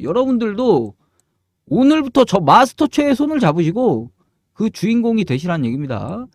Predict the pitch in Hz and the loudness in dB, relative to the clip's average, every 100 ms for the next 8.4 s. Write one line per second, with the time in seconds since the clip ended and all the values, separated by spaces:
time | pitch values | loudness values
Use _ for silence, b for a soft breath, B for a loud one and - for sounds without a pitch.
0 | _ _ _ _ - 208 285 - - 311 | _ _ _ _ -4 0 0 0 0 2
1 | 262 233 247 269 269 277 240 - 233 233 | 2 0 2 2 4 2 0 0 2 4
2 | 262 151 104 - _ _ _ _ - 190 | 2 2 -2 -8 _ _ _ _ -4 0
3 | 220 196 165 165 175 247 285 302 285 240 | 2 2 -2 -2 -2 0 0 2 2 2
4 | 240 208 233 302 330 - _ _ 143 190 | -2 -2 -2 -2 -6 -18 _ _ -4 -4
5 | - 180 170 123 110 117 _ _ - 254 | -6 -4 -2 -4 -6 -12 _ _ -12 -6
6 | 269 269 247 - 196 180 165 143 - 156 | -2 0 -2 -4 -6 -4 -2 -4 -4 -6
7 | 156 160 151 143 143 123 165 120 113 - | -6 -6 -4 -4 -6 -6 -6 -6 -8 -8
8 | 113 104 202 160 | -10 -6 -4 -2